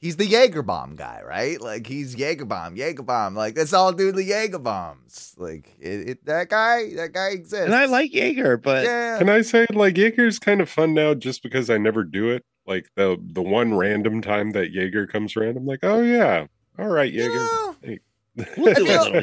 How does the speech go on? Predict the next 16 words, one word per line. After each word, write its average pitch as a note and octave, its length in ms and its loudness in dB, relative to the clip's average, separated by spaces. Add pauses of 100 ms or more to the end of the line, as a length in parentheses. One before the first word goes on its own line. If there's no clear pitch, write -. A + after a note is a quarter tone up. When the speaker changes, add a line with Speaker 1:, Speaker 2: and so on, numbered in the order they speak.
Speaker 1:
I D4 80 2
feel E4+ 240 0
like, E4 180 6
Speaker 2:
Jaeger. - 80 -14
Speaker 1:
yeah, C4+ 120 2
you're, G#3 280 -6
you're A3 220 -6
right. C3 340 0
We're D#3+ 300 -4
at F3+ 240 -6
the G3 180 -8
age D#3+ 400 -4
now F#2+ 540 -6
where B2 200 -4
it's C3 180 -8
been, B2+ 480 -8